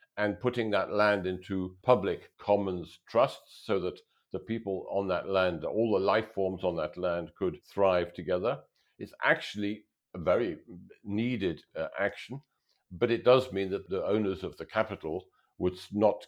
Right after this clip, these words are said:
get the same returns as if they gave that same land to an oil company or an airport. If you're really serious about,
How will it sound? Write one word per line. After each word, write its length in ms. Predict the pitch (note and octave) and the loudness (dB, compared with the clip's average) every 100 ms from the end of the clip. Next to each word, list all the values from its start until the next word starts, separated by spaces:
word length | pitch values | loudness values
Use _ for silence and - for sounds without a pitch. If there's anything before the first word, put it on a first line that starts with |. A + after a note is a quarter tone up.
| - | -2
get 300 | F2+ - - - | 0 0 -8 -14
the 80 | |
same 300 | D#2+ G#2+ F2 | -6 -2 -2
returns 440 | E2 - C#3+ A2+ E2 | -2 2 4 4 2
as 100 | F2 | -6
if 160 | F#2 | -6
they 180 | F2+ F2 - _ _ | -2 -4 -6 _ _
gave 240 | F#2+ F2+ E2 | -2 0 0
that 200 | D#2+ - | -4 -2
same 260 | F#2+ F2+ | -4 -2
land 340 | E2+ E2 D#2+ - | 0 0 -2 -6
to 180 | - D#2 | -6 -2
an 60 | E2 | 4
oil 220 | F#2+ E2 | 4 4
company 440 | - E2 D2+ D2+ | 0 -4 -4 -6
or 180 | D#2 D#2+ | -2 -2
an 60 | G#2 | 0
airport. 360 | A#2 - - - | 0 -2 -14 -8
If 160 | C3 A2 | -6 -4
you're 120 | G2 | 0
really 340 | A2 E3 A2+ | 6 6 6
serious 480 | F2+ F2 D#2+ E2 D#2 | -2 -4 -2 -2 -4
about, 320 | D#2 E2 E2 | 0 2 2